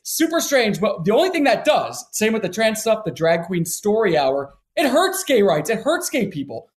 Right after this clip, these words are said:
You might have very conservative people who have no problem with gays. They got a gay neighbor, a gay hairdresser, who knows? No problem, live and let live attitude. But then you have this being forced upon society, and this becomes the face of gay now. You have to bring your kids to a drag show.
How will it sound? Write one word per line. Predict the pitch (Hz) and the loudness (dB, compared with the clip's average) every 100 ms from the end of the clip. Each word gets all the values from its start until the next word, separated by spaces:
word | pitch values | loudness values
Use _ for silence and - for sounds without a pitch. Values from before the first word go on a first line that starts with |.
| _ | _
You | 269 | 0
might | 320 | 2
have | 294 208 | 2 2
very | 226 | 2
conservative | 285 262 262 233 214 - | 0 -2 -2 0 0 -2
people | 233 262 151 160 170 _ _ | -6 -2 -2 -2 -4 _ _
who | 208 | -2
have | 202 175 | 0 2
no | 247 | 0
problem | 247 254 220 190 170 | 2 4 4 2 -2
with | 160 | -4
gays. | - 135 160 175 | -4 -2 -2 -2
They | |
got | 175 175 | 0 0
a | |
gay | 170 175 | 0 -2
neighbor, | 147 151 160 165 | 0 0 0 -2
a | 156 | -2
gay | 165 143 | -4 -2
hairdresser, | 147 151 156 156 160 | -4 -2 -4 -4 -4
who | 160 | -2
knows? | 151 151 147 - _ _ | 0 0 -2 -12 _ _
No | 170 226 247 | 0 0 2
problem, | 240 208 202 208 | 2 2 2 2
live | 190 208 | 2 2
and | 240 | 2
let | 240 202 | 0 2
live | 208 202 | 0 2
attitude. | 190 202 - 175 160 156 _ _ - | 2 2 0 -4 -4 -4 _ _ -6
But | 233 175 | -4 0
then | 262 311 | 0 2
you | 311 | 0
have | 247 233 214 175 - _ _ | 2 2 2 0 -8 _ _
this | 139 277 - | -4 -4 -2
being | - 185 175 | -2 -2 -2
forced | 156 139 - | -6 -6 -8
upon | 127 127 | -6 -6
society, | 120 127 113 107 107 123 | -6 -8 -8 -8 -12 -8
and | 160 180 | -2 0
this | 294 | -2
becomes | 262 233 214 180 | -4 -2 0 0
the | - | 0
face | 180 202 - | 0 0 -2
of | 131 | -8
gay | - 156 196 | -2 0 2
now. | 165 127 | 0 -2
You | 123 | -4
have | 156 | -4
to | 170 - 160 | -6 -14 -10
bring | 190 | -6
your | 180 | -6
kids | - - 190 - | -6 -6 -6 -6
to | 160 | -10
a | - | -10
drag | 131 131 165 190 | -8 -2 0 0
show. | - - 101 98 113 | -4 -10 -12 -16 -20